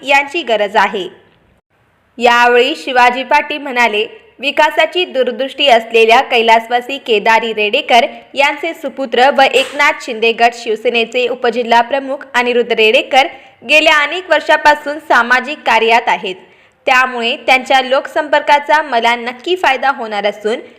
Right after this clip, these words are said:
भविष्यात त्यांच्या पाठीशी राहणार आहे. त्यांचा पाठिंबा हा माझ्या विजयाची नांदी असून पुढील काळात अनिरुद्ध रेडेकर आणि त्यांच्या कार्यकर्त्यांना कुठेही अडचण येऊ देणार नाही,"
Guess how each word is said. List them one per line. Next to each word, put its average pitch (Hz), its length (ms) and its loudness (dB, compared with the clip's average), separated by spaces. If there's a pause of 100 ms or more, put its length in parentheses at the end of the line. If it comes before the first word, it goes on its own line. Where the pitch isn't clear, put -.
(160)
भविष्यात 311 580 2
त्यांच्या 277 400 0
पाठीशी 269 560 -2
राहणार 208 380 -2
आहे. 190 300 -2 (520)
त्यांचा 320 340 2
पाठिंबा 277 520 0
हा 302 260 0
माझ्या 269 420 -2
विजयाची 247 560 0
नांदी 214 400 -4
असून 311 400 0 (300)
पुढील 359 300 2
काळात 247 380 4 (180)
अनिरुद्ध 247 400 0
रेडेकर 240 560 2
आणि 254 280 -4
त्यांच्या 277 420 0
कार्यकर्त्यांना 240 840 0
कुठेही 269 540 -4
अडचण 262 520 0 (120)
येऊ 254 220 -4
देणार 240 320 2
नाही," 277 380 -6